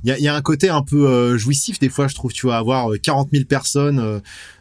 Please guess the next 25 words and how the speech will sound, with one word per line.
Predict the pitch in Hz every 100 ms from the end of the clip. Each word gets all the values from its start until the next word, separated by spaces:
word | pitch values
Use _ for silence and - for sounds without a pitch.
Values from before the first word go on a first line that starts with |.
| 107
devant, | 98 123 120 113
euh, | 110 107 104
devant | 101 123
un | 131
artiste, | 131 - - 139 -
tu | -
vois. | 123 127
Et, | 110 - - 120
et |
surtout | - 156 175
en | 160
Allemagne, | 151 151 180 151
notamment | 135 135 139
au | 123
Wacken, | 123 156 165 131
où | 143
eux, |
par | 131 117
contre, | 143
c'est | -
des | 107
vrais | 98 131
die-hard | 127 127 120
du | 113
métal, | 120 113 156 143